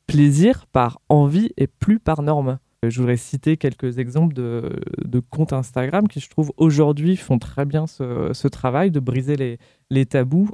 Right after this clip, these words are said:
euh, autour de la sexualité, comme, euh, des comptes comme Gang du Clito, T'as joui, Jouissance Club, Merci beaucoup, beaucoup, et Je m'emballe Clito. Et vraiment, euh, je pense que c'est uniquement quand la parole, euh, sera libérée que, euh, les femmes et les hommes prendront possession,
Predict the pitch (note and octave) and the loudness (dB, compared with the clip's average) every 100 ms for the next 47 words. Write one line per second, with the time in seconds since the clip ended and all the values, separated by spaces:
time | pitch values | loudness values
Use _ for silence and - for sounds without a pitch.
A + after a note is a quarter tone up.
0 | D3 B2+ C3 D#3 C#3+ B2 B2+ - B2 A2+ | 0 0 0 -2 -2 -2 -6 -6 -6 -4
1 | D#3+ G#3+ - _ - C#3+ D3 C#3 A#2+ A#2+ | -4 -4 -6 _ -4 0 2 2 2 2
2 | A#2 A#2+ - - - - C#3+ C3+ D3+ D#3 | 2 0 0 -2 -6 -4 -2 0 0 -2
3 | D3 C3 C3+ C#3 C3+ - C3 - D3+ E3 | 0 0 2 2 0 -8 -8 -2 0 0
4 | - C3 B2+ C3 D3+ E3+ D#3 C3+ C3+ B2+ | 0 -2 -2 -2 0 2 2 2 0 -2
5 | B2+ - C#3 D#3 D3 C3 - C#3+ B2 A#2 | -4 -2 0 0 0 -4 -2 -4 -2 -4
6 | - D#3 - _ - C#3 C3+ - F3 F#3+ | -4 -4 -4 _ -10 -4 -4 -2 -2 -2
7 | - _ C#3 C3+ C3+ C3 C3 B2+ - - | -6 _ -2 0 2 2 2 0 -4 -4
8 | E3 - _ _ _ C3+ B2 B2+ E3 G3+ | -4 -4 _ _ _ -6 -2 0 2 2
9 | E3+ C3 D#3 - D3 C#3+ C3 - G3+ F3+ | 0 -2 -6 -6 -4 -2 -4 2 4 4
10 | F#3 F3 D#3 C3 C#3+ C#3 D3 C3+ - C3 | 2 0 0 -2 0 0 0 -2 -2 -2
11 | B2 - E3+ C#3 C3 C3 D3+ G3+ - D#3+ | -2 0 0 0 0 0 0 -2 -2 0
12 | F3+ - C3 B2 C3 D#3 D3 B2 C#3+ G3 | 0 0 -2 0 -2 0 0 0 0 0
13 | - C3+ B2+ E3 E3 - E3+ D#3 D3 - | 0 -4 0 0 0 0 0 0 0 2
14 | G3 | 2